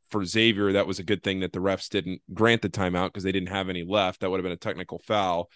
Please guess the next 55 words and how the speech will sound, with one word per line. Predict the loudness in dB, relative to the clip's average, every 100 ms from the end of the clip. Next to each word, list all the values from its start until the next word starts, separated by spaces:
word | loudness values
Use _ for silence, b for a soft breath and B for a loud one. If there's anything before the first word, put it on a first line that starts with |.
| b b b b -2
Um, | 0 2 0 0
I | 0
saw | 2 2
some | 0 -2
people | -2 0
saying | 2 4 4 4
that | 4
maybe | 4 6
he | 4
was | 0 -2 2
looking | 2 2
to | -4
draw | 0 2 2
a | 0
foul, | 2 4 6 6
and | 4
that | 0 -2
was | -4 -6 -2
why | 2 2
he | 2 -2
fell | 2
all | 4 4
the | 2
way | 2 2
down. | 2 2 2
I |
don't | 2 2
know | 0
how | 0 -2
you | -2 -4
saw | 0 2 2
it. | 4
I | 4
was, | 2 0 -6 -12 -20 _ -8
uh, | -4 -2
I, | 2 2
I | 4 4
haven't | 4 2
seen | -2 0
a |
replay | 0 0 0 0 0
of | 0
it | -2
yet | 0 0 -2
besides | -4 0 0 -2 -4
my | -2 0
one | -2 -2
angle | -2 0 0
on | -2
it | -4
from | -6 -2
the |
other | 0 0
baseline. | 0 -2 -2 -4 -4 -6 -10 _ _ _ _
Um, | -2 -2 -4